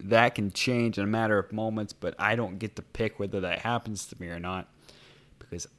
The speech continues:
most of you know how getting a job works, and you don't really get to pick whether they hire you. So, I'm kinda at the mercy of the people who make decisions to employ people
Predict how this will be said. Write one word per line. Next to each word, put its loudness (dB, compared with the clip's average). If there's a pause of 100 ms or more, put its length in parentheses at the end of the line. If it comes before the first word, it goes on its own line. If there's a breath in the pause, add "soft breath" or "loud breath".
(540)
most 4
of -6
you 0
know 2
how 0
getting 0
a -2
job 0
works, 0 (200)
and -4
you 0
don't 4
really 2
get -2
to -6
pick 0
whether 0
they 0
hire -2
you. -6 (960 soft breath)
So, 4 (400)
I'm -2
kinda 2
at -4
the -8
mercy -2 (140)
of -10
the -12
people -4
who -4
make 0
decisions 0 (840 soft breath)
to 0
employ 2
people -4